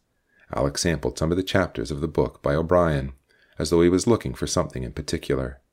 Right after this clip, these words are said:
After a few moments, Alec looked up from his reading and asked Mark, "Say, would you mind if I scurried back home for a moment and grabbed a few books and papers? I think they may be helpful for our discussion." "No, go right ahead, Alec,"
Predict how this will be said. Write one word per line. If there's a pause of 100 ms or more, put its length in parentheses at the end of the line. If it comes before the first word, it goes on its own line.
(880)
After
a
few
moments,
Alec
looked
up
from
his
reading
and
asked
Mark, (280)
"Say,
would
you
mind
if
I
scurried
back
home
for
a
moment
and
grabbed
a
few
books
and
papers? (440)
I
think
they
may
be
helpful
for
our
discussion." (420)
"No,
go
right
ahead,
Alec,"